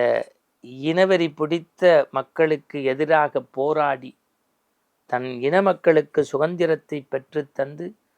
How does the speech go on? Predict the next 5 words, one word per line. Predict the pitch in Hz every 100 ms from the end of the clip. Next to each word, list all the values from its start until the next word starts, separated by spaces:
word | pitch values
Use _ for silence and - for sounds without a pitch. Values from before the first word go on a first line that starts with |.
| _ _ _ _ _
தான் | - 123 147 185 185
பல | 175 165
ஆண்டுகள் | 165 170 190 190 180 165 - _ _ _ -
சிறைச்சாலையில் | 143 170 160 - 165 147 143 135 123
இருந்து | 127 143 147 170